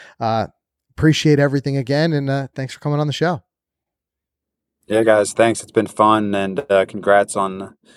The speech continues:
Speaker 2: on, uh, everything you guys have accomplished. It's been fun following you guys along.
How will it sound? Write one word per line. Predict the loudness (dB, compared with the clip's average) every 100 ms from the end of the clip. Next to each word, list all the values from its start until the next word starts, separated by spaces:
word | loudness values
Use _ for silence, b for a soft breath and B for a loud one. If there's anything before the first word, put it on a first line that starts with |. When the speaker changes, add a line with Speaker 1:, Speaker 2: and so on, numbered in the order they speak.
| b _
Speaker 2:
on, | -10 -8 -6
uh, | -4
everything | -4 -4 -10 -10
you | -2
guys | -2
have | -2
accomplished. | -10 -12 -10 -12 -14 -20 _ _ _
It's | -16
been | -14 -4
fun | 0 0
following | 2 2 2 -2
you | -4
guys | -4
along. | -4 -8 -12